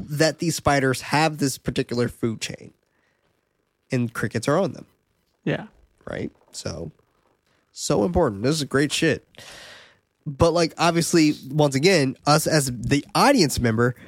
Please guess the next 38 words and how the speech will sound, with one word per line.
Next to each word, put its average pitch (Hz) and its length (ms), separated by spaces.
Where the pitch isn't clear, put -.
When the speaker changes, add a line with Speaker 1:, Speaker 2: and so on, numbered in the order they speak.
Speaker 1:
we 262 100
already 247 280
know 180 380
what's 147 220
going 156 280
on 185 180
'cause 135 140
we're 156 120
seeing 220 380
every 139 280
aspect 147 540
of - 80
Speaker 2:
Right. - 80
Speaker 1:
it. - 120
So, 107 340
hey. 175 180
They 160 180
walk 185 360
through 254 180
the 240 80
locker 208 340
room 208 280
as 180 160
Henry 190 320
announces 175 400
the 165 100
doctor 165 340
is 165 160
there, 180 300
uh, 147 260
for 156 180
them 160 220
to 151 100
drop 151 340
their 175 140
underwear 165 320
and 139 100
cough. 156 500